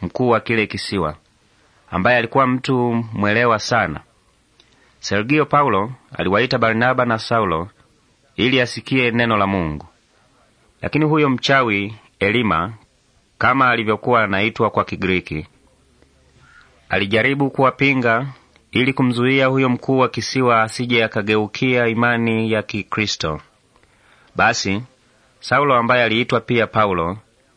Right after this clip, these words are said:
akiwa amejaa Roho Mtakatifu, alimkodolea macho huyo mchawi, akasema:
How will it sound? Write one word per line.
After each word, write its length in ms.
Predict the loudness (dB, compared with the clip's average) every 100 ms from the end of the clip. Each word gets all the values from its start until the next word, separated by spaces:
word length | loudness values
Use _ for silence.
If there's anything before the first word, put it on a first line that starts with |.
| _ _
akiwa 300 | -6 -2 2
amejaa 480 | 2 0 0 2 2
Roho 220 | 2 0
Mtakatifu, 720 | 0 -2 -4 -4 -6 -6 -8 -10 -14 _ _ _ _ -6
alimkodolea 680 | -4 -2 0 0 2 2 2
macho 360 | 2 2 -2
huyo 200 | 0 0
mchawi, 480 | 0 0 0 0 -6 -14 _ -10
akasema: 560 | -8 -6 -2 -2 -2